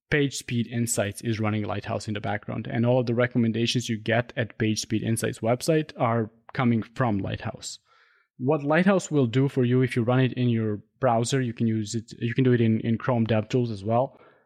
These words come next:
It will give you more recommendations than what you just get in PageSpeed Insights. So it will tell you performance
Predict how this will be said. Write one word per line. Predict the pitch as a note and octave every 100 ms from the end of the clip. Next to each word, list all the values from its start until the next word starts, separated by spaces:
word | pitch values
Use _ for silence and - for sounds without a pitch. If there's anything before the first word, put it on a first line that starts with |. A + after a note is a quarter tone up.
| _ _
It | -
will | D3+
give | E3+ F#3
you | F3+
more | C#3 C#3 C#3+ C3
recommendations | C3 - B2 A#2 A#2 A#2+ A2+
than | A2+
what | A#2 A2+
you |
just | G#2+ A2 -
get | A#2 G#2
in | A2+
PageSpeed | G#2 G2+ - G#2
Insights. | G2 F#2+ G2+ -
So |
it | A#2+
will | C3 B2+
tell | D3 C3+
you | A#2+
performance | A#2+ G#2 C3 C3 C#3+ D#3 E3 -